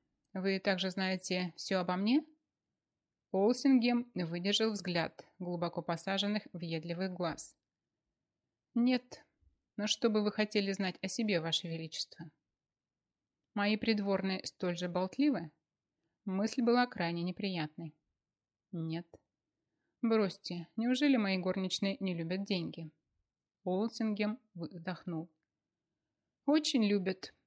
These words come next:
но получают их от меня, чтобы не болтали ни с кем другим». «А если кто-то заплатит больше?» «Ваше Величество, кроме денег, есть много способов держать на замке языки тех, кто не должен болтать».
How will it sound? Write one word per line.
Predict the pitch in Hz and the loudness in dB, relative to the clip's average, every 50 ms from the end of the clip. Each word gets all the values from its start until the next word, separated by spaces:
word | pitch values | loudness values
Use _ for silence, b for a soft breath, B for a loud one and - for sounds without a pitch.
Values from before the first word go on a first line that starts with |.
| _ _ _ | _ _ _
но | 240 269 285 | 0 0 2
получают | - 269 226 220 220 - 240 233 226 220 - | 4 4 2 2 2 2 2 4 4 2 2
их | 220 - 214 | -2 -4 -4
от | 208 - | -6 -6
меня, | 208 196 196 196 196 202 190 180 | -6 -6 -4 -2 -2 -4 -4 -4
чтобы | - - - 247 254 262 | -6 -4 0 2 6 8
не | 262 254 | 8 8
болтали | 240 247 233 214 - 185 170 170 170 170 - | 8 6 4 2 2 0 2 2 0 -4 -4
ни | - 196 | -4 -4
с | 190 - | -4 -4
кем | - 170 156 160 160 | -4 -2 -2 -2 -2
другим». | 170 175 165 160 160 156 151 147 - _ _ _ _ _ _ _ _ _ _ _ _ _ _ _ _ _ _ _ _ _ _ _ _ _ _ _ _ _ _ _ _ _ _ _ _ _ _ _ | -2 -4 -2 -2 -4 -4 -4 -6 -10 _ _ _ _ _ _ _ _ _ _ _ _ _ _ _ _ _ _ _ _ _ _ _ _ _ _ _ _ _ _ _ _ _ _ _ _ _ _ _
«А | - 170 175 165 170 170 | -2 0 0 2 2 2
если | 190 240 262 - 214 | 0 0 0 0 -2
кто-то | - - 185 - 180 170 | 0 0 -2 -2 -2 -2
заплатит | 175 170 - 180 170 170 - 165 165 | -2 -2 0 0 -2 -2 -2 -4 -4
больше?» | 165 170 190 214 226 - - - 202 - _ _ _ _ _ _ _ _ _ _ _ _ _ _ _ _ _ _ _ _ _ _ _ | -2 0 0 0 0 0 -2 -4 -4 -8 _ _ _ _ _ _ _ _ _ _ _ _ _ _ _ _ _ _ _ _ _ _ _
«Ваше | 208 190 196 190 185 - - 180 | -2 0 2 2 2 0 0 -2
Величество, | 165 165 170 165 - - 170 - - 170 160 - | -4 -4 -6 -8 -8 -10 -10 -10 -8 -8 -8 -6
кроме | - - 202 233 277 285 277 247 | -4 -2 2 6 8 8 8 8
денег, | 190 190 185 185 180 185 190 - - - - | 6 2 0 0 0 -2 -4 -6 -12 -18 -8
есть | - 196 190 - - | -6 -6 -6 -2 -2
много | 220 240 262 254 254 | 2 2 4 4 4
способов | 247 - - - 170 170 - - 170 170 175 170 - - | 2 0 -4 -4 -2 -2 -4 -6 -6 -6 -6 -8 -10 -14
держать | - - 180 165 - 196 202 214 - | -8 -6 -4 -2 0 0 0 0 0
на | 202 180 | -4 -2
замке | 185 175 175 170 - 175 165 | 0 -2 -2 -2 -2 -2 -2
языки | 160 160 165 - - 170 160 | -2 -4 -6 -6 -6 -8 -8
тех, | - - 220 233 233 - - _ _ _ _ _ _ _ _ _ | -2 0 0 0 0 -4 -12 _ _ _ _ _ _ _ _ _
кто | _ - - 277 | _ 0 4 6
не | 294 302 285 | 8 8 8
должен | 208 175 180 175 170 - 180 180 | 6 4 2 0 0 -2 -4 -4
болтать». | 170 175 175 170 - - 160 156 156 - - | -4 -4 -6 -6 -6 -6 -8 -8 -8 -12 -20